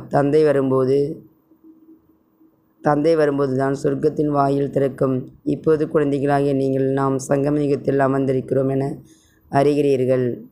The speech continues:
சங்கம யுகத்தில் வந்து படகில் அமர்ந்த பிறகு இறங்கி விடுகிறார்கள் சிலர். இதுவும் அதிசயமாக இருக்கிறது. இப்போது நீங்கள் சங்கம யுகத்தில் புருஷோத்தமர்களாக மாறுவதற்காக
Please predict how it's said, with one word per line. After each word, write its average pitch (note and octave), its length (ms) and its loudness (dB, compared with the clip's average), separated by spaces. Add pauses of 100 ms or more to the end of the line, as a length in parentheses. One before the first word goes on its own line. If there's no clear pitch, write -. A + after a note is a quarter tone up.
(1900)
சங்கம D#3 340 2
யுகத்தில் D3 340 2
வந்து C#3 320 2 (220)
படகில் D3 440 0
அமர்ந்த C#3 340 -2
பிறகு C3+ 340 -2
இறங்கி C#3 340 0
விடுகிறார்கள் C3+ 680 0
சிலர். C3+ 420 0 (480)
இதுவும் D3+ 380 0
அதிசயமாக C#3+ 680 0
இருக்கிறது. C3+ 520 -2 (760)
இப்போது D3+ 340 2
நீங்கள் C#3 360 0
சங்கம D3 340 0
யுகத்தில் C#3 400 0
புருஷோத்தமர்களாக C#3 920 0
மாறுவதற்காக C#3 760 0